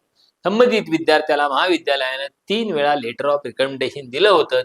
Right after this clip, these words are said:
तसेच एकदा बोनाफाईड प्रमाणपत्रही देण्यात आलं होतं, असं स्पष्टीकरण त्यांनी दिलेलं आहे. पा-,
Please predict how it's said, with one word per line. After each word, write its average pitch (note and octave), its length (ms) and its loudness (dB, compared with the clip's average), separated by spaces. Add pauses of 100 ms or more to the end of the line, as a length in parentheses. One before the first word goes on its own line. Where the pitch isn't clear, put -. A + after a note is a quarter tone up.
तसेच D#3 280 -4
एकदा C#3+ 200 0
बोनाफाईड D#3 540 -2
प्रमाणपत्रही D#3 580 2
देण्यात E3 300 2
आलं C#3 160 -2
होतं, B2 300 -6 (380)
असं D3+ 180 0
स्पष्टीकरण F#3 640 -2
त्यांनी D3 220 -4
दिलेलं D3+ 320 2
आहे. - 200 0 (880)
पा-, A#2 320 -6